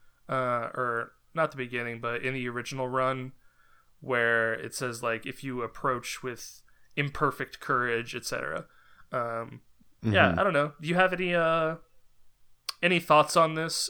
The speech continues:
Speaker 1: um, related to the fire symbol or, um, this black corn,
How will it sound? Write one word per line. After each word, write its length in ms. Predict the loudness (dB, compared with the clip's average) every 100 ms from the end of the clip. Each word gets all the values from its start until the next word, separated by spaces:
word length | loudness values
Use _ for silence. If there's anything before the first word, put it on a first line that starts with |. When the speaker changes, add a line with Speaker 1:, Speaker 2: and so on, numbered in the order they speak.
| -2
Speaker 1:
um, 580 | -2 0 -2 -6 -14 -18 _ -20 -20 _ _ _ -8 -8 _
related 260 | 0 2 0
to 60 | -4
the 100 | -2
fire 360 | 4 6 6
symbol 680 | 2 -4 -2 -2 -2 -4 -6
or, 440 | -8 -6 -6 -6 -10 -20 -20 -20 -20 -10
um, 560 | -6 -2 -2 -4 -8 -14 _ _ _ _ -4
this 160 | -4
black 500 | -4 8 12 12 8
corn, 760 | -2 -2 0 0 0 -2 -4